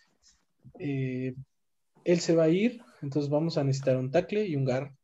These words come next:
pero por Orlando, por Orlando Brown se, se dice que pueden, pueden haber buenas ofertas de, de draft o de jugadores. Eh, se necesitan linebackers, se necesita perímetro y pues obviamente receptores.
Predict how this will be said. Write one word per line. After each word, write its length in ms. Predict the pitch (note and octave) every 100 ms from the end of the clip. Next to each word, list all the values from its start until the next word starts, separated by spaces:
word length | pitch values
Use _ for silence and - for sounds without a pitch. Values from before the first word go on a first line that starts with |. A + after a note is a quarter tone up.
| _ _ _ _ _
pero 240 | - F#3 F#3
por 120 | D#3
Orlando, 480 | C#3 C#3+ C#3+ D3 C#3+
por 140 | D3+ C#3+
Orlando 480 | C#3 C#3+ D3+ E3
Brown 280 | D3+ C#3+ D3+
se, 500 | D3 C3+ B2 A#2+ -
se 160 | - C3+
dice 240 | C3 -
que 100 | -
pueden, 540 | C#3 C#3 C#3+ C#3 C3 C3
pueden 220 | D#3 D#3 C3
haber 160 | C3
buenas 300 | C3 C#3+ C#3
ofertas 480 | - C#3 C3+ C3+ C3+
de, 360 | B2+ G#2+ - -
de 100 | B2+
draft 260 | A#2 C3+ -
o 40 | B2+
de 100 | A#2+
jugadores. 640 | G#2+ G2 C#3 C3+ - _ _ _ - - - _ _
Eh, 200 | D3 D3
se 140 | C#3+ D3
necesitan 340 | C#3+ C3+ D3
linebackers, 600 | C3+ C#3+ F3 F3 F#3 F3+
se 100 | -
necesita 920 | C3 B2+ C3 - C#3 D3+ D3 C#3+ C3+
perímetro 720 | C3+ C3+ F3 F3+ E3+ F3+ G3+ _ _ _ _ _ _ _ _ _ _ _
y 380 | G3 F3+ F#3+ G3
pues 280 | F#3 C3 -
obviamente 420 | D3+ C#3+ C#3+ C#3
receptores. 720 | D3 C3+ C3+ - F3 C#3+ -